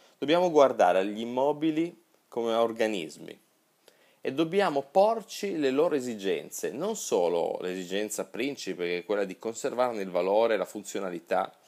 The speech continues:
e, se possibile, aumentarli nel tempo, ma capirne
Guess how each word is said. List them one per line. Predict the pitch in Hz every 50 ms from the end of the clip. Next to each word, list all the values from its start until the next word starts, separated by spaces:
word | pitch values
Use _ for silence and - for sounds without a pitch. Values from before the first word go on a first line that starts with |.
| _ _ _ _
e, | - 104
se | - - 113 98
possibile, | - 107 - - - 120 107 107 98
aumentarli | 98 92 95 92 87 - 87 82 87 92 92
nel | 90 85 80 _
tempo, | - 78 73 69 76 76 - - - - _ _ _ _ _ - _ _ _ _ _ _ -
ma | 139 147 165 185 208 - - -
capirne | - 160 147 - 156 147 143 143 143 143 147 143 143 -